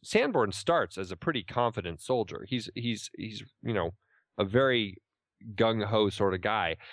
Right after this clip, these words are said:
But by the end of the film, even he is just like, you know, "I don't wanna be here anymore. I,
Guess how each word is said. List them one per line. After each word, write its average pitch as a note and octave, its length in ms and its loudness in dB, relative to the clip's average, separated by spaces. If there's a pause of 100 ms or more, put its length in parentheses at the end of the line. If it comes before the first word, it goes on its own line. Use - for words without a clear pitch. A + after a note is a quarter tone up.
(160)
But G#2+ 160 2
by A#2 160 4
the A#2 160 2
end B2+ 140 2
of A2+ 60 -2
the A2+ 60 -4
film, C3+ 320 2
even C3+ 280 2
he A#2 380 2
is F2+ 200 0
just F#2+ 260 -2
like, F2 240 0
you F#2 60 0
know, F2 140 2
"I F2+ 100 2
don't F2 100 0
wanna E2+ 140 0
be E2+ 160 -6
here F2 160 0
anymore. E2 380 2 (100)
I, F2+ 140 0